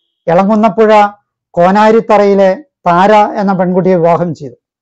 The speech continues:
കെ പി വള്ളോന്റെ മൂത്ത മകൻ കെ വി കുമാരൻ അഡ്വക്കേറ്റ് ആയിരുന്നു.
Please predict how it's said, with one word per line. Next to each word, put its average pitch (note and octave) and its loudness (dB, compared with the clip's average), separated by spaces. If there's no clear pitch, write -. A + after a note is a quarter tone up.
കെ F#3 0
പി F#3 -4
വള്ളോന്റെ A3 2
മൂത്ത G3 -2
മകൻ G3+ 0
കെ F#3 0
വി A3 2
കുമാരൻ F#3+ 0
അഡ്വക്കേറ്റ് F#3 0
ആയിരുന്നു. G3 -2